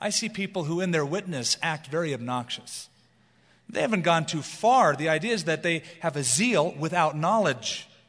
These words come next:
that Paul spoke about in Romans. Or you can act self-righteously, or you can act in hypocrisy. That's going the wrong way. But it's interesting.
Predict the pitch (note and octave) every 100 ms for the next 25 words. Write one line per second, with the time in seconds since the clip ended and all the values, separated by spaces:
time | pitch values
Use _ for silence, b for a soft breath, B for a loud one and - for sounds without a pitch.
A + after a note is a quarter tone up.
0 | _ - A#2 D3+ C3 D#3 C#3 C#3 C#3 C#3
1 | D3 F3+ C#3 G#2 - - _ B B B
2 | B G#3 G3 A#3 G3+ A3 G#3+ F3 E3+ -
3 | - - F3 E3+ - E3+ G#3 A3+ F#3+ E3
4 | - A2 F#2+ B B G#3 G#3+ G3 G3 F3
5 | E3+ E3+ F3 E3+ D#3+ D#3 G3 A3+ A3+ C#3
6 | - - - _ _ _ _ _ _ _
7 | - D#3 - E3 D3 C3 C#3 C3+ B2+ C#3+
8 | G#2 - B B F#3 B3+ A#3 G3+ E3 C3+
9 | -